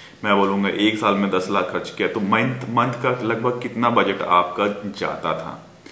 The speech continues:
तो मैं बोलूँगा लगभग पचास से साठ हज़ार। कई चीज़ें हैं, ये, ये जो एक्सपीरियंस holder होते हैं उनसे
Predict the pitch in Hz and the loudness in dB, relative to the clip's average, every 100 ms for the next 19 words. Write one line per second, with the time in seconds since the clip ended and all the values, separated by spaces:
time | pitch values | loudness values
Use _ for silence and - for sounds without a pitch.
0 | - - - 98 101 101 98 101 95 92 | -20 -20 -6 2 2 4 2 0 2 2
1 | 98 92 95 90 90 90 87 90 87 85 | 2 0 -2 0 0 -2 0 0 0 -2
2 | 85 - - - - - - - - 151 | -2 -6 -16 -18 -18 -20 -20 -10 4 4
3 | 185 165 156 139 95 76 - - - - | 4 0 0 0 0 -4 -8 -12 -18 -20
4 | - 120 123 117 - - 120 120 117 120 | -6 -2 -2 -4 -10 -8 -6 0 2 4
5 | 120 120 107 120 123 - 123 113 139 139 | 6 4 4 2 2 2 2 4 2 4
6 | 123 117 120 107 - 98 117 - 120 131 | 4 6 4 2 0 -2 -4 -4 -4 -2
7 | - - 165 165 | -2 2 2 2